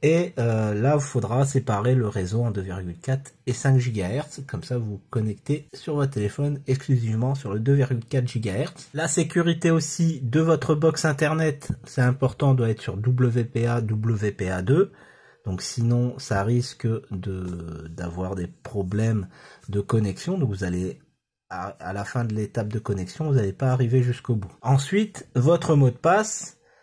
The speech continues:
Donc faites attention à ça aussi, euh, votre mot de passe maximum, moi je conseille maximum quinze caractères et pas des caractères spéciaux,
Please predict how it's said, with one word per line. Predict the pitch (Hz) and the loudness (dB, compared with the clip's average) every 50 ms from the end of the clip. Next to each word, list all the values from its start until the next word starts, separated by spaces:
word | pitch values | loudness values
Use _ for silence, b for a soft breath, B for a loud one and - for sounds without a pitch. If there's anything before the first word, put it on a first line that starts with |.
| b b - | b b -8
Donc | 110 104 - | -8 -4 -2
faites | 156 147 139 151 | -2 0 0 0
attention | 143 139 147 139 135 139 - 151 143 139 135 139 - - _ _ - | 0 2 4 4 4 4 4 4 4 4 4 2 -2 -12 _ _ -4
à | 98 92 92 | -4 -4 -4
ça | - - - 143 151 180 190 175 | -4 -2 0 2 4 4 4 4
aussi, | 160 - - - 185 196 190 | 2 -2 -4 -2 0 4 4
euh, | 165 | 6
votre | 139 127 120 117 - 120 | 6 6 4 4 2 0
mot | 107 - | 0 0
de | - | 2
passe | - 139 147 160 160 - - | 2 2 4 4 2 2 2
maximum, | 139 147 156 139 - - - - 117 117 120 131 139 143 135 | 2 2 2 0 -2 -4 -2 0 2 4 4 6 6 6 6
moi | 120 117 107 | 4 4 0
je | - - | -2 -4
conseille | - 104 95 - - 123 123 | -4 -6 -4 -2 0 2 2
maximum | 123 127 123 127 - - 120 101 107 117 127 123 123 | 4 2 0 0 -2 -2 -2 0 2 2 2 2 0
quinze | - - 127 123 117 - | 0 0 2 2 2 0
caractères | - 131 110 113 113 113 - - - 90 82 82 - - | 0 0 0 2 0 -2 -4 -4 -2 -2 -2 -4 -6 -8
et | - 90 87 | -8 -8 -6
pas | - - 127 131 | -2 0 2 4
des | 131 123 120 | 4 2 2
caractères | - 113 107 107 - - 117 101 - - | 0 0 0 -2 -2 -4 -6 -6 -6 -8
spéciaux, | - - 95 90 - - - 113 117 127 135 139 135 | -10 -10 -10 -10 -8 -4 -2 0 2 4 4 4 2